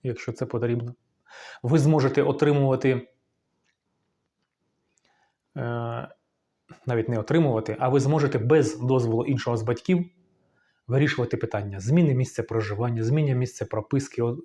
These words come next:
передачі там майна у власність дитини, виїзд дитини за кордон, паспорт, повторюсь, да, виїзд там на П М Ж, ну і так далі, і так далі. Коротше кажучи, плюсів доволі так багато.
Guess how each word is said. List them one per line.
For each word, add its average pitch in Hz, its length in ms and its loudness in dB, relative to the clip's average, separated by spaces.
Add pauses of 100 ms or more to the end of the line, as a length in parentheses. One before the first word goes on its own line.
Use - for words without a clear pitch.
(160)
передачі 135 500 2
там 117 120 -2
майна 127 280 0
у 113 60 -2
власність 117 500 -4
дитини, 120 380 -2 (400)
виїзд 147 220 4
дитини 135 300 2
за 123 160 0
кордон, 117 880 -2
паспорт, 139 460 0
повторюсь, 123 440 0
да, 131 240 0 (360)
виїзд 139 320 0
там 117 140 -2
на 120 100 0
П 120 160 -2
М 120 120 0
Ж, 139 140 2
ну 131 120 0
і 131 40 -2
так 104 180 -6
далі, 107 160 -4
і 104 40 -6
так 95 180 -16
далі. - 120 -20 (3000)
Коротше - 240 -4
кажучи, 160 560 0 (360)
плюсів 156 360 0
доволі 135 380 2
так 123 220 -2
багато. 113 440 -4